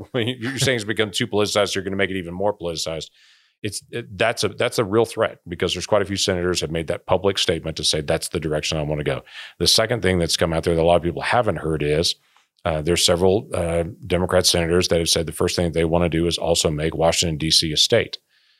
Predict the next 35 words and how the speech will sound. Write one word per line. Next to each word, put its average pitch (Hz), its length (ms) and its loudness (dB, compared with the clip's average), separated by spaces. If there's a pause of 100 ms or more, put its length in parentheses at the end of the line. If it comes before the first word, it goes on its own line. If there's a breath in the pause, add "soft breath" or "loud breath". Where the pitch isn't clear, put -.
(260)
uh, - 60 -8
because 78 260 -4
Washington, 82 380 2
D 82 100 0
C 95 220 2
votes 82 500 0
eighty 80 240 -4
percent 85 380 -2
Democrat. 90 560 -2 (420 soft breath)
And 87 140 2
if 82 80 -2
they 90 100 4
make 85 220 0
Washington, 87 400 4
D 85 100 0
C 85 200 0
a 78 40 0
state, 92 460 2 (140)
then 87 180 2
they 82 180 2
get 85 380 -2
two 95 140 2
more 90 160 4
Democrat 80 460 0
senators. 78 600 0 (520 soft breath)
And 90 220 2
right 92 200 2
now, 95 200 2
for 85 220 0
instance, 85 340 0
we - 80 6
have 82 100 2
fifty-three 92 540 2
to 80 80 2
forty-seven, 76 800 2